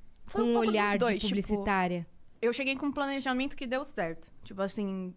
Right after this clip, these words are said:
Speaker 1: toda a minha trajetória foi até a Loud, era bem planejadinha. Então, todos os passos eu consegui seguir, deu tudo muito certo. Mas era meteção de louco, porque assim,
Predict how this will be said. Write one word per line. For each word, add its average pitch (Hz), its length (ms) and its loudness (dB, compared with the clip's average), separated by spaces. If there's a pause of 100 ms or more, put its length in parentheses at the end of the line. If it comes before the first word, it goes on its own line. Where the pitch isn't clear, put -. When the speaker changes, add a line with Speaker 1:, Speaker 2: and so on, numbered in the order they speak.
(140)
Speaker 1:
toda 208 240 2
a - 20 2
minha 254 220 2
trajetória 233 680 -2
foi 190 400 -8
até 175 220 0
a 180 60 2
Loud, 180 300 -4
era 180 120 -6
bem 180 160 -6
planejadinha. 240 720 -6 (500)
Então, 196 260 0
todos 226 300 0
os 311 120 -2
passos 214 340 0
eu 240 80 -2
consegui 247 420 -6
seguir, 254 340 -4
deu 180 140 2
tudo 190 280 -4
muito 226 180 0
certo. 175 400 -2 (840)
Mas 302 280 2
era 330 160 4
meteção 311 400 0
de 294 80 -2
louco, 294 280 -2
porque - 200 -8
assim, 262 680 0